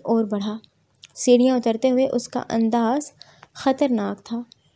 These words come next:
"सूरज आज जनूब से निकला है क्या, जो माह बदौलत खुद शर्फ बख्श रहे हैं?" वो कुर्सी खींचकर इस पर बैठा। उसकी बैक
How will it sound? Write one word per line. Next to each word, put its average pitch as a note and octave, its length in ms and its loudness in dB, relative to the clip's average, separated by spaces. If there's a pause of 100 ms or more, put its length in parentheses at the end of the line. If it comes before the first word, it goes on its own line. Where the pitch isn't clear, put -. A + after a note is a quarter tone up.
(280)
"सूरज E4+ 380 2
आज C#4 220 2
जनूब A#3+ 340 2
से B3+ 160 -2
निकला G3+ 260 -4
है G#3+ 180 -4
क्या, A#3 240 -6 (560)
जो B3 160 2
माह A#3+ 300 4
बदौलत A#3+ 460 2
खुद F4 320 -2
शर्फ C4+ 420 -2
बख्श C#4 300 -2
रहे C#4 180 2
हैं?" A3+ 280 -2 (420)
वो C#4+ 80 4
कुर्सी E4 340 2
खींचकर C4 540 0
इस C4+ 240 -2
पर B3+ 100 0
बैठा। G3+ 400 -2 (1500)
उसकी C#4 220 2
बैक C4 280 4